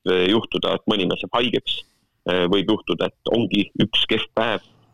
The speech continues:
äh, ja samamoodi Credit kakskümmend neli meistrite liiga Final Four, poolfinaal, järgmine päev otsa finaal. Ehk sellistes asjades on spordis väga palju juhuslikkust ja loomulikult ei tahaks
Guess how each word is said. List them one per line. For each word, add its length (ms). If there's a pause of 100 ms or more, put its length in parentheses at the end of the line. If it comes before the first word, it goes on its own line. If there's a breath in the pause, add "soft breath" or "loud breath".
(200)
äh, 960 (240)
ja 160
samamoodi 880 (380 soft breath)
Credit 400
kakskümmend 560
neli 240
meistrite 400
liiga 240
Final 300
Four, 240 (240)
poolfinaal, 500 (140)
järgmine 420
päev 220
otsa 260
finaal. 300 (580)
Ehk 220
sellistes 420
asjades 400
on 140
spordis 420
väga 240
palju 240
juhuslikkust 720 (460 loud breath)
ja 160 (1900 loud breath)
loomulikult 560
ei 160
tahaks 380